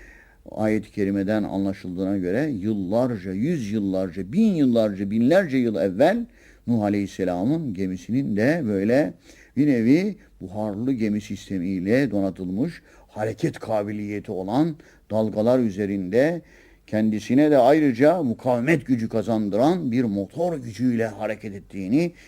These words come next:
ifade edenler de olmuştur. Yani Cenab-ı Hak bu vasıta ile, bu vesileyle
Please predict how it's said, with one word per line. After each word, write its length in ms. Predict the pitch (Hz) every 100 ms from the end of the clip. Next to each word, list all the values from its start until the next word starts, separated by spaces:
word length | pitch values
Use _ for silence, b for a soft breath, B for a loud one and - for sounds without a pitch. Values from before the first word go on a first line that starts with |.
| b
ifade 480 | 107 101 113 107 104
edenler 460 | 101 101 98 98 98
de 40 |
olmuştur. 580 | 92 90 98 - 147 170 B B B
Yani 240 | 117 117 107
Cenab-ı 360 | 127 143 131
Hak 320 | 123 151 98
bu 280 | 147 202 -
vasıta 440 | 117 117 117 113 117
ile, 180 | 120
bu 120 | 143 139
vesileyle 680 | 127 120 117 110 143 196